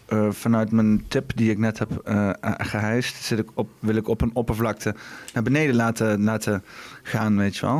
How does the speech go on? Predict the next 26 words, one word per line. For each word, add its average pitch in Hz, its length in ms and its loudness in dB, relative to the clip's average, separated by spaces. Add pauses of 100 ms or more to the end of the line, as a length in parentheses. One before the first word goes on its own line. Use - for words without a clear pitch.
Dat 131 100 -6
was 131 100 2
ook, 139 100 0
ook 165 140 0
altijd - 180 -2
zo'n 131 80 -6
trucje 165 260 -2
met 143 100 4
een 123 60 4
sigaret 123 480 -2
en 104 120 0
zo. 98 260 -2 (240)
Dus 131 200 -6
rook 147 340 0
is 165 100 -2
wat 143 120 -4
dat 156 100 0
betreft - 220 -4
echt - 140 -2
fascinerend, 131 680 0
hè. 95 120 -2
Je 139 240 2
ziet 147 200 0
daar 131 180 2
wel 120 100 0
echt - 260 -6